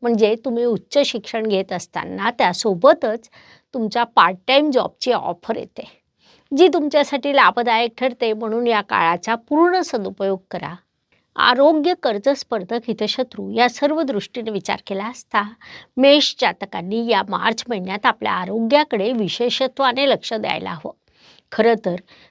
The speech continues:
संपूर्ण वर्षभर आपल्या आरोग्याची काळजी घेणं ही प्रत्येकाची जबाबदारी असते, मात्र अशा विशिष्ट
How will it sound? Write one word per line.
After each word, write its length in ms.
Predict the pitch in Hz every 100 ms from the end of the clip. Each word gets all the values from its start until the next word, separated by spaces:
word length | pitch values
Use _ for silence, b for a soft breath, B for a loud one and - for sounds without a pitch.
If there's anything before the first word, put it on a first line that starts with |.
| -
संपूर्ण 600 | - 277 269 330 359 359
वर्षभर 540 | 320 220 202 254 240
आपल्या 280 | 269 233 220
आरोग्याची 580 | 190 185 233 220 240 226
काळजी 440 | 254 180 175 180 202
घेणं 360 | 208 285 202
ही 340 | 226 _ _ -
प्रत्येकाची 720 | - 180 - 240 240 226 254
जबाबदारी 560 | 220 170 - 196 175 180
असते, 360 | - _ - _ b b b -
मात्र 300 | 208 220 240
अशा 340 | 196 180 233
विशिष्ट 540 | 220 202 - 302 285